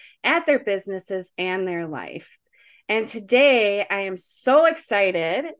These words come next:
to have the Melissa Whitaker as a special guest on my podcast today.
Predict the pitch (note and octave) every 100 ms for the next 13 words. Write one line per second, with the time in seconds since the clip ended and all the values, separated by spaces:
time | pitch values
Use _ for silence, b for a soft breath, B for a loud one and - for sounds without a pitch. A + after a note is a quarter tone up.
0 | B3+ - A#3 G#3+ G#3 G3+ F#3+ F#3+ A#3+ A#3
1 | A3 G3+ B3+ - F#4 D4+ C#4+ D#4 D#4+ D4
2 | A3+ G#3 A#3+ G4 b b b b - A3+
3 | A#3 A#3+ - B3+ C4 F4 D4 A3 F#3 G3
4 | C#4+ - - G3+ G#3+ A3+ A3+ G3+ F3+ -
5 | G#3 F#3 - - G3 D#3 E3+ A#3+